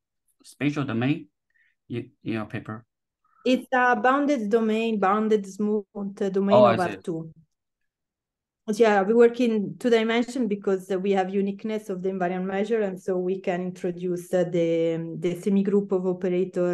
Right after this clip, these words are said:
Speaker 2: uh, this, this, this family of operator. So in
Speaker 1: Uh-huh.
Speaker 2: order to prove that it is a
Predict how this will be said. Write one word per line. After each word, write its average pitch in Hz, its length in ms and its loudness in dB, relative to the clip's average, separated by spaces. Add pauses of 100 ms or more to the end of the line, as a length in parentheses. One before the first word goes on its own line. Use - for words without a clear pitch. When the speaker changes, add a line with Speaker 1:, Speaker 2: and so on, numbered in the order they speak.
Speaker 2:
uh, 170 320 -4
this, 175 240 -10 (120)
this, 196 280 -6 (480)
this 202 200 -4
family 202 420 4
of 190 180 6
operator. 190 760 2 (400)
So - 180 0
in - 140 4
Speaker 1:
Uh-huh. 196 80 4
Speaker 2:
order 202 220 2
to 202 160 -10
prove 214 280 0
that 202 220 -2
it 202 120 -10
is 196 140 -6
a 202 80 -6